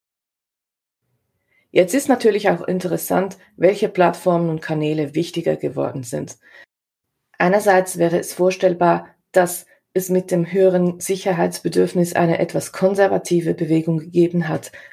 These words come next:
angesichts der Krise. Andererseits hat man ja schon in den Vorjahren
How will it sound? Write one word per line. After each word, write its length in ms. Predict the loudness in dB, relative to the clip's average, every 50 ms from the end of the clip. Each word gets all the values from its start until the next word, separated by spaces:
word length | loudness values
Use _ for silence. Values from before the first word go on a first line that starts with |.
| -4 0
angesichts 600 | 2 2 4 4 2 2 0 -2 -4 -6 -10 -6
der 180 | -4 -4 -4 -4
Krise. 500 | -4 -2 -2 -2 -2 -2 -4 -6 -8 -10 _ _ _ _ _ _ -2
Andererseits 760 | 0 2 2 4 4 2 2 2 2 2 2 2 0 -2 -12 -20 -20 _ _ -8
hat 160 | -6 -4 -2
man 120 | -2 -2
ja 140 | -2 -2 -4
schon 260 | -2 -2 -2 -2 -2
in 180 | -4 -4 -4 -2
den 100 | -2 -2
Vorjahren 720 | -2 2 2 4 4 4 2 -2 -4 -2 -2 -2 -4